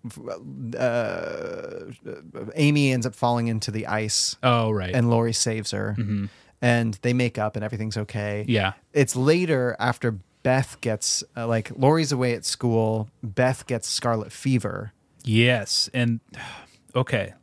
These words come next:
Speaker 2: let's talk s-, we are now going into spoiler territory.
Speaker 1: Oh, yeah. Well, I mean, welcome to the podcast.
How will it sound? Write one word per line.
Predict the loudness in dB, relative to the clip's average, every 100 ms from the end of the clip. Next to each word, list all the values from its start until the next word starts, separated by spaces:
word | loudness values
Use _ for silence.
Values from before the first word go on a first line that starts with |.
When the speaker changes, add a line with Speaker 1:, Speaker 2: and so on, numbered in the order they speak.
| 2
Speaker 2:
let's | 2 4
talk | 4 2
s-, | 2 -10 _ _ _ _ _ -2
we | 2
are | 4 4
now | 2 2
going | 2 0
into | 0 -4
spoiler | -4 0 0 0 -2 -4
territory. | -6 -6 -6 -10 -10 -10 -16 -2 2
Speaker 1:
Oh, | 4
yeah. | 2 -6 -12 -8
Well, | 0
I | 0
mean, | 2 -2 -4 _
welcome | -10 0 2 2 0
to | -2
the |
podcast. | 2 4 4 0 -4